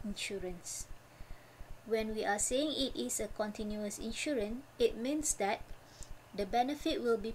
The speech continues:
paid at the moment the policyholders die.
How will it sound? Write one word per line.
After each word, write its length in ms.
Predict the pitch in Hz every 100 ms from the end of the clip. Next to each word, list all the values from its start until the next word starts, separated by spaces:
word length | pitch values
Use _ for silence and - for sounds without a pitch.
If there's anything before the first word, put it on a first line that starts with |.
| -
paid 220 | 269 277 -
at 160 | 220 208
the 80 | 196
moment 580 | 208 220 226 233 262 247 -
the 100 | 202 -
policyholders 1040 | 202 202 - 214 220 208 202 202 - -
die. 240 | 185 180